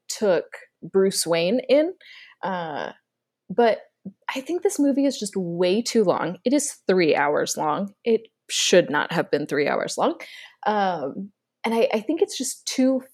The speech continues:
filled with too many things. It felt like it was overstuffed for me. So I wish that they really would have, like, trimmed it down, maybe lost a couple of, uh, secondary characters to make it a little bit more lean.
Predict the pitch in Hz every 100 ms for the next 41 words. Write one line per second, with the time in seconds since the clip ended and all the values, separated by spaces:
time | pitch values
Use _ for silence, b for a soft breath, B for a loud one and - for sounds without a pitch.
0 | - - - 214 180 151 160 - - 196
1 | 196 - - 240 233 208 175 165 143 -
2 | - 233 - 233 233 254 226 185 175 -
3 | 190 185 185 185 175 - _ - - -
4 | - - - - - - _ - 165 151
5 | 175 170 202 202 254 - 262 233 202 180
6 | 180 175 160 147 135 - - - 240 233
7 | 233 233 220 185 180 180 180 B B B
8 | 196 202 196 180 175 175 - 185 - 180
9 | 185 175 165 160 _ b b b - 156
10 | 147 87 - - - _ - - 208 196
11 | 185 170 160 - 165 151 175 - 220 285
12 | - 208 180 170 170 170 175 170 170 175
13 | 175 170 165 160 160 214